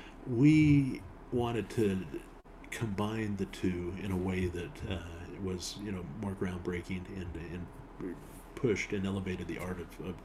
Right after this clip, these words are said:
storytelling from a documentary perspective and from a narrative film perspective.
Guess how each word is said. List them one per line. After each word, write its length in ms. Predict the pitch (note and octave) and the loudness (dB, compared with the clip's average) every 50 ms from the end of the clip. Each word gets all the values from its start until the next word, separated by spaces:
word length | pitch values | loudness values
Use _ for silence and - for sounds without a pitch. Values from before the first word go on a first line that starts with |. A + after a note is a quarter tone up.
| - - | -10 -6
storytelling 640 | - - G2 F2 F2+ - - F#2+ F2+ F2+ F2+ F2+ F2+ - - - - - - - - - - F#2+ | -4 -2 -2 -2 -2 -4 -4 -4 -2 -4 -6 -6 -8 -10 -14 -14 -14 -14 -14 -16 -14 -12 -12 -4
from 460 | - - F#2+ F2+ F#2 F2+ F2 F2 - - | 0 0 2 2 2 0 -2 -4 -6 -6
a 260 | F#2 G#2 F#2 F2+ E2+ D#2+ | -4 -4 -2 -2 -2 -4
documentary 680 | G2 F2+ F2 - G2 F#2+ G#2+ A2+ - - G#2+ G#2+ G2+ G2+ - - - | -4 -4 -4 -2 0 0 0 0 0 0 0 0 0 -2 -6 -6 -4
perspective 560 | - G2+ - - G#2 F#2 E2+ - G2 F#2 - | -4 -4 -2 -2 -4 -4 -4 -4 -4 -4 -4
and 240 | - F#2+ F#2 F#2 F2+ | -4 -6 -6 -6 -6
from 260 | - - G2 F2+ F2 F#2 | -6 -4 -4 -4 -4 -4
a 20 | |
narrative 320 | F2+ F#2 F#2 F2 E2 E2+ - | -4 -4 -4 -4 -6 -6 -6
film 180 | - F#2+ F2+ - | -6 -6 -6 -6
perspective. 520 | - - - - - - - - - | -8 -8 -8 -8 -10 -10 -10 -10 -10